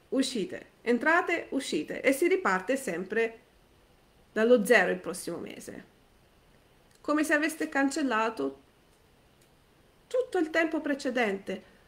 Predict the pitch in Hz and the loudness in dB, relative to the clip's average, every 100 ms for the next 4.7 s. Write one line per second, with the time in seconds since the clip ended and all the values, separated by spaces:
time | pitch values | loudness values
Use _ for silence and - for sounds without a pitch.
0 | _ - 339 330 - 277 285 285 233 240 | _ -6 -2 -2 2 2 2 2 2 2
1 | 233 233 233 214 202 214 233 220 202 208 | 0 0 0 4 4 4 -2 -2 -4 -2
2 | 190 190 190 185 - 208 - - - _ | -4 -4 -4 -6 -8 -12 -12 -16 -20 _
3 | _ _ _ _ _ _ _ - - 269 | _ _ _ _ _ _ _ -10 -4 0
4 | 302 294 262 247 233 226 | 0 2 2 4 4 2